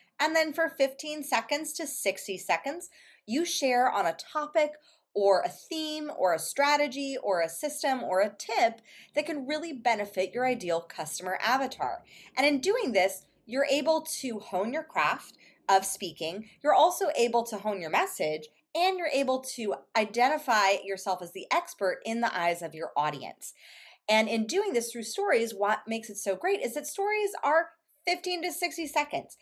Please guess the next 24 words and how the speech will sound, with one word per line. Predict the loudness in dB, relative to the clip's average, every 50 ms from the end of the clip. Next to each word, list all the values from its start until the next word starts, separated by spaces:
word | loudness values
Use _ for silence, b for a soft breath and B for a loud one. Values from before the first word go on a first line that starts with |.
| b b b
and | 0 2
they | 2 2
get | 2 0 -2
deleted | 0 -2 0 0 -2 0 2 2 2 2 0 -2 -8 _ _ _ _ 0 2
after | 4 4 2 2 0 0 2 2
a | 2 4
day. | 2 0 0 -2 -6 -14 _ b b b b b b b
So | b 0 2 2 2 2
if | 0 -2 -4 -4
you | -6 -4
mess | -2 0 2 2 2 2 2
up, | 2 2 0 0 -4
if | -10 -14 -14
you | -10
fuck | -4 -4 -4 -2 -2
up, | -4 -4 -6
if | -10 -12
you | -14 -6 2
fail | 4 6 8 8 8
at | 8 8 8
it, | 8 8 6 4 -6 -18 _ _
it's | 2 2 2 2 -2
totally | -2 0 0 0 0 -2
fine. | 0 0 2 4 4 4 2 0 -4 -8